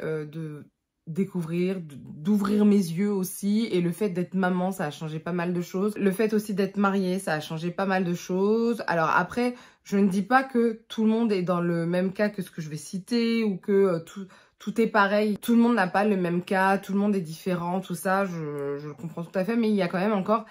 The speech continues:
certaines choses qui, pour moi, euh, sont, euh, choquantes encore à notre époque, puisqu'on est quand même censé être au vingt et unième siècle. Et, euh, pour moi, le vingt et unième siècle, euh,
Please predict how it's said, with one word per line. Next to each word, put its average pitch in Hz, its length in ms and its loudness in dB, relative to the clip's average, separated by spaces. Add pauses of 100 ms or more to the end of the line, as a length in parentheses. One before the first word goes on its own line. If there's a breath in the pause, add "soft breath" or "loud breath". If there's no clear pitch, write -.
(240 loud breath)
certaines 220 400 2
choses 233 440 0
qui, - 140 -8
pour 160 200 -8
moi, 220 340 6
euh, 170 160 0
sont, 214 420 -2
euh, 160 540 -2 (480)
choquantes - 720 -2
encore 180 460 -2 (380 loud breath)
à 170 120 2
notre 175 180 2
époque, 190 300 0
puisqu'on - 280 -10
est 143 60 -6
quand 147 120 -6
même 156 180 -4
censé 180 280 -6
être 170 220 -6
au 170 60 -6
vingt 156 200 -6
et 175 40 -2
unième 165 260 -2
siècle. 240 380 0
Et, 165 120 -2
euh, 160 120 0
pour 160 160 -6
moi, 180 120 0
le 220 60 0
vingt 185 180 -4
et 180 40 -4
unième 156 240 -6
siècle, 220 340 -4
euh, 170 160 2